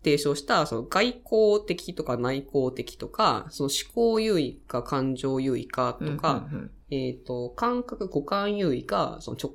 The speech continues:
Speaker 1: 感優位かみたいな、その、
Speaker 2: あー。
Speaker 1: その組み合わせで、
Speaker 2: はい、はい、はい。
Speaker 1: えっと、合計、まあ、十六タイプがあると。
Speaker 2: うん、うん、うん。
Speaker 1: まあ、ユングそのものじゃなくて、その、それを参考にタイプ論にしていいですかって言った人たちがいて、
Speaker 2: うん、うん。
Speaker 1: いいよって言われたからやった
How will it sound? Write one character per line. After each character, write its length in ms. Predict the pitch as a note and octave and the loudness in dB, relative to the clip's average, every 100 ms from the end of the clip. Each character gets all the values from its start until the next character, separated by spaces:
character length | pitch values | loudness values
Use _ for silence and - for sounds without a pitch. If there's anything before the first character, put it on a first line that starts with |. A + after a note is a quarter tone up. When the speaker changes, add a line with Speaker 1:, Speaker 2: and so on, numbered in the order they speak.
| - - | -12 -4
Speaker 1:
感 340 | E3 D#3+ D3 | 0 2 2
優 140 | C#3 A#2+ | 2 0
位 80 | |
か 140 | - G#2+ | -2 -6
み 100 | - | -6
た 120 | - | -10
い 100 | - | -6
な、 240 | C3+ B2 - | -6 -4 0
そ 60 | |
の、 260 | C4 C#4 C#4 | 4 6 6
Speaker 2:
あ 20 | |
ー。 20 | |
Speaker 1:
そ 120 | C4+ C4 | 6 4
の 140 | A#3 | 2
組 220 | - C4+ | 0 0
み 100 | C#4 | 2
合 60 | C4+ | 2
わ 100 | B3 | 2
せ 140 | D#3+ | 2
で、 260 | C#3+ A3 - | 2 0 2
Speaker 2:
は 80 | E3 | -2
い、 40 | |
は 40 | - | -2
い、 60 | |
は 140 | - C#3+ | -4 -2
い。 40 | D3+ | 0
Speaker 1:
え 100 | C#3+ | 0
っ 60 | |
と、 560 | C#3+ C#3 C3+ C3 B2+ B2+ - E3+ | 2 2 2 2 0 -2 -8 -2
合 260 | F3 D#3+ | 2 2
計、 360 | D#3+ E3 A#3 - - - - | 2 0 0 -6 -20 -20 -4
ま 80 | F3+ | -2
あ、 60 | |
十 340 | D#3 - E3 D#3+ | -2 0 2 2
六 540 | D3 D3 C#3 C3+ - - - - - - - A#3+ A3 G#3+ | 0 0 -4 -4 -8 -20 -20 -20 -20 -20 -20 -16 -14 -6
タ 120 | F#3+ | 0
イ 60 | C3 | 0
プ 100 | D#3+ | 0
が 120 | B2+ | -2
あ 40 | A2+ | -4
る 60 | |
と。 160 | - - - | -10 -16 -8
Speaker 2:
う 80 | D3+ | -4
ん、 20 | |
う 40 | D3 | -4
ん、 160 | D3 - | -6 -4
う 60 | |
ん。 40 | C#3+ | -4
Speaker 1:
ま 40 | |
あ、 20 | |
ユ 200 | - G#4 | 4 4
ン 40 | G#4 | 6
グ 60 | |
そ 100 | - | 4
の 60 | F#3 | 4
も 80 | F#3+ | 4
の 80 | |
じ 60 | D#3+ | 2
ゃ 40 | |
な 40 | C#3 | -2
く 20 | |
て、 100 | D#3+ | -4
そ 80 | D3+ | -4
の、 160 | C#3+ | -4
そ 100 | - | 0
れ 80 | C4 | 2
を 140 | C4 C4 | 2 2
参 300 | C4 B3 B3+ | 4 2 4
考 240 | C4+ B3+ | 0 2
に 300 | C#4 D#3 - | 2 2 -2
タ 120 | - | 0
イ 60 | G#3+ | 2
プ 80 | - | 4
論 80 | D3 | 2
に 60 | |
し 60 | D3 | 2
て 60 | F3 | 0
い 20 | |
い 40 | |
で 60 | C#3+ | -2
す 80 | - | 0
か 100 | E3+ | -2
っ 20 | |
て 40 | D#3 | -2
言 80 | |
っ 40 | B2+ | -4
た 60 | |
人 80 | C3+ | -4
た 80 | C3+ | -4
ち 80 | B2 | -4
が 60 | |
い 80 | A#2+ | -6
て、 220 | - F#3 | 0 0
Speaker 2:
う 60 | - | 4
ん、 200 | G3 E3 | 2 2
う 20 | E3 | 2
ん。 20 | |
Speaker 1:
い 20 | |
い 20 | F3 | 2
よ 80 | |
っ 20 | G3 | 2
て 60 | |
言 80 | C3 | 0
わ 20 | |
れ 40 | B2+ | -2
た 60 | |
か 100 | - | -4
ら 40 | A#2 | -6
や 80 | |
っ 60 | A2+ | -6
た 140 | G#2+ | -10